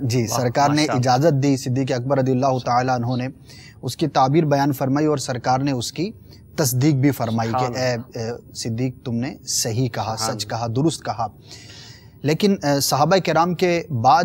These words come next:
Speaker 1: جو ہے وہ پھر ائمہ کرام نے بھی اس علم پر بہت کچھ لکھا بھی،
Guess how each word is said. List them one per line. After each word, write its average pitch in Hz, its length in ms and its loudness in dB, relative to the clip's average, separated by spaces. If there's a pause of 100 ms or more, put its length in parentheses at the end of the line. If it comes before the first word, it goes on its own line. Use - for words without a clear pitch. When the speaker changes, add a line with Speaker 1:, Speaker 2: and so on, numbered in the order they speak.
Speaker 1:
جو 147 120 -2
ہے 147 160 -2
وہ 139 320 4
پھر 139 360 2 (280)
ائمہ 147 380 4
کرام 135 400 0 (140)
نے 123 200 -2
بھی 143 300 0
اس 135 240 -4
علم 131 220 0
پر 127 180 -4
بہت 120 340 -6
کچھ - 360 -6
لکھا 117 420 -2
بھی، 120 340 0